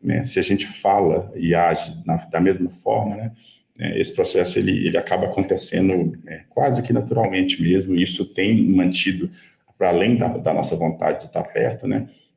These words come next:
né, esse processo de comunicação transparente, honesto, genuíno, acima de tudo,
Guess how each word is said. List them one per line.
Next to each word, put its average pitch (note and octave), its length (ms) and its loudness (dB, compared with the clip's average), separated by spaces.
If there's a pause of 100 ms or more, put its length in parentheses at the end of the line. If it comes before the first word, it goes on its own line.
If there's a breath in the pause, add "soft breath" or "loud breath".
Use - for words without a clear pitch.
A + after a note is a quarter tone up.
(100)
né, D#2+ 240 -4
esse G2 240 -2
processo E2+ 520 -2
de C2 80 -10
comunicação E2 920 -4
transparente, E2 880 -2
honesto, D#2 800 -6
genuíno, F#2 1040 2
acima - 360 -6
de - 140 -18
tudo, G#2 340 -4